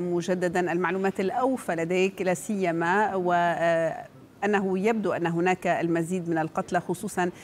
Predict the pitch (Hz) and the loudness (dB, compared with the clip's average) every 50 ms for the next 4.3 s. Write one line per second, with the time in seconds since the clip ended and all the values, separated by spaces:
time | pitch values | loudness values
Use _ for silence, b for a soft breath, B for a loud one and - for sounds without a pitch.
0 | B B B - 170 175 175 175 - 208 190 185 170 175 175 175 180 185 185 180 | B B B -4 0 0 0 2 2 0 0 2 0 0 0 0 2 2 0 0
1 | 180 190 175 165 165 160 - - 147 156 165 165 160 175 185 156 - 196 196 196 | 0 0 0 2 2 0 -2 -2 -4 -2 -2 0 0 -2 -2 -4 -2 2 2 2
2 | 190 - - - - 226 247 254 262 233 214 - 180 151 147 143 175 185 190 185 | 2 0 -4 -2 2 2 4 4 4 2 0 0 -2 -2 -2 0 0 2 2 2
3 | 156 - 170 160 170 170 170 175 185 190 202 190 170 143 143 156 - - - - | 0 0 0 0 0 2 2 2 2 2 2 2 0 -2 -4 -6 -10 -10 -8 -6
4 | 208 - - 147 - 151 | -4 -4 -4 -6 -6 -10